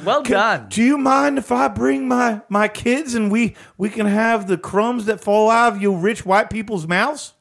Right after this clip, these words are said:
Speaker 1: Can we?
Speaker 2: When you're playing golf and you're eating that hot dog on the ninth hole,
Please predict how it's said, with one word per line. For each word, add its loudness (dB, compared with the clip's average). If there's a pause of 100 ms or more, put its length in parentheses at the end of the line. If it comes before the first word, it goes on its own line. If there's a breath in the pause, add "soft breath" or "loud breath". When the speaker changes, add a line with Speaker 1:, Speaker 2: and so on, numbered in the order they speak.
(640)
Speaker 1:
Can 0
we? 0 (180 soft breath)
Speaker 2:
When 0
you're 0
playing 2
golf 2 (200 soft breath)
and -4
you're 2
eating -2
that 2
hot 2
dog 2
on 0
the 2
ninth 0
hole, 0